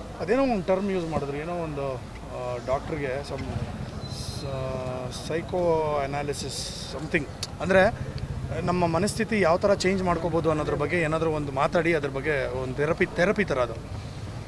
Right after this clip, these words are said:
So ಆ doctor ಹೇಳಿದ್ರಂತೆ, ನಿಮಗೆ, ಆ, ನೀವು ಮಜಾ ಟಾಕೀಸ್ ನೋಡಿದಾಗ ನಿಮಗೆ ಒಂಥರ, ನಿಮ್ಗೆ ಒಂದು ಬೇರೆ ರೀತಿಯಾದಂಥ ಒಂದು ಖುಷಿ ಕೊಡುತ್ತೆ,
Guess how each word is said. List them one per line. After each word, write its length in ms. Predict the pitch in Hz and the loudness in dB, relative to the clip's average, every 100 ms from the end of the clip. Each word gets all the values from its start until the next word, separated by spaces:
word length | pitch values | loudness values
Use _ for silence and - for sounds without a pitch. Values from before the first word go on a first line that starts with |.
| - | 0
So 100 | 208 | 4
ಆ 160 | 170 175 | 6 6
doctor 360 | 175 214 240 | 8 6 8
ಹೇಳಿದ್ರಂತೆ, 400 | 214 196 180 170 | 6 6 2 0
ನಿಮಗೆ, 500 | 208 180 185 214 160 | 0 0 2 4 4
ಆ, 520 | 175 131 151 139 139 139 | 0 -4 -8 -4 -2 -2
ನೀವು 420 | 151 143 139 127 | -2 -2 -4 -4
ಮಜಾ 260 | 127 131 | -4 -2
ಟಾಕೀಸ್ 340 | 185 202 196 - | -2 -2 -4 -2
ನೋಡಿದಾಗ 340 | 196 202 196 | 2 2 2
ನಿಮಗೆ 260 | 190 175 165 | 2 0 -2
ಒಂಥರ, 380 | 156 139 160 170 | -2 -2 2 2
ನಿಮ್ಗೆ 260 | 165 147 | 0 -4
ಒಂದು 180 | 139 127 | -4 -2
ಬೇರೆ 220 | 147 180 | 0 2
ರೀತಿಯಾದಂಥ 500 | 165 170 160 147 143 | 0 0 0 -2 -2
ಒಂದು 380 | 139 135 127 - | -2 -2 -6 -4
ಖುಷಿ 220 | 180 220 | -4 -2
ಕೊಡುತ್ತೆ, 380 | 202 165 170 | -2 -2 0